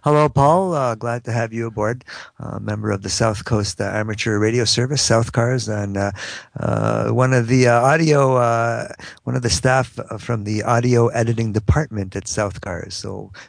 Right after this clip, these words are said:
me and Paul did a lot of the editing for, uh, the original, uh, Waveguides episodes. So, uh, uh, good on you, Paul, and, uh, welcome aboard. Uh, let's see, under subscribers and, uh, donators, we have, uh,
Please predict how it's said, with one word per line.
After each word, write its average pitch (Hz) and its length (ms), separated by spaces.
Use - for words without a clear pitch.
me 135 80
and 120 140
Paul 113 220
did 104 140
a 104 60
lot 104 180
of 101 80
the 98 140
editing 98 420
for, 95 300
uh, 90 120
the 104 120
original, 98 560
uh, 95 80
Waveguides 101 640
episodes. 95 560
So, 98 280
uh, 98 160
uh, - 580
good 123 140
on 107 160
you, 98 80
Paul, 139 340
and, 110 180
uh, 110 160
welcome 117 320
aboard. 123 440
Uh, 135 120
let's 165 180
see, 147 260
under 147 380
subscribers 151 840
and, 127 380
uh, 123 180
donators, 156 760
we 147 100
have, 123 380
uh, 113 280